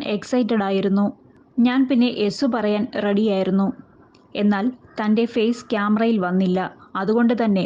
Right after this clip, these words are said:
ഒന്നുകൂടി എടുക്കാൻ വേണ്ടി ക്യാമറാമാൻ പറഞ്ഞു. അങ്ങനെയാണ് റീക്രിയേറ്റ് ചെയ്തത്.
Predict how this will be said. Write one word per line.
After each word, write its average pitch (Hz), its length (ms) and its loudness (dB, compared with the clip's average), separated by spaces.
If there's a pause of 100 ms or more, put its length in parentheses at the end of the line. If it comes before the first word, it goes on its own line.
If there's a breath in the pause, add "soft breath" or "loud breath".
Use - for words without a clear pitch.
ഒന്നുകൂടി 226 540 2
എടുക്കാൻ 214 380 0
വേണ്ടി 202 320 2
ക്യാമറാമാൻ 208 640 0
പറഞ്ഞു. 202 380 0 (520 loud breath)
അങ്ങനെയാണ് 214 640 2 (180)
റീക്രിയേറ്റ് 214 580 0
ചെയ്തത്. 202 440 0